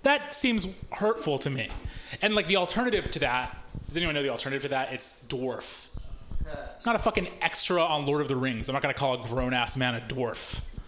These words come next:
I feel like calling a midget a dwarf is like the equivalent of calling a gay person an elf.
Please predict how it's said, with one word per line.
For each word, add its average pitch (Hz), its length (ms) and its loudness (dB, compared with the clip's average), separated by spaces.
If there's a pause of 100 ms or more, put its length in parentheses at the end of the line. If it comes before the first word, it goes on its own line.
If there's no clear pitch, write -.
(380)
I 170 40 -4
feel 247 120 4
like 240 260 2
calling 262 260 4
a 214 40 2
midget 190 340 4
a 185 120 4
dwarf 165 320 2
is 151 100 0
like 147 160 0
the 143 80 0
equivalent 151 340 -2
of - 80 -6
calling 147 220 2
a 117 40 0
gay 127 240 2
person 139 380 0
an 117 140 0
elf. 127 480 -2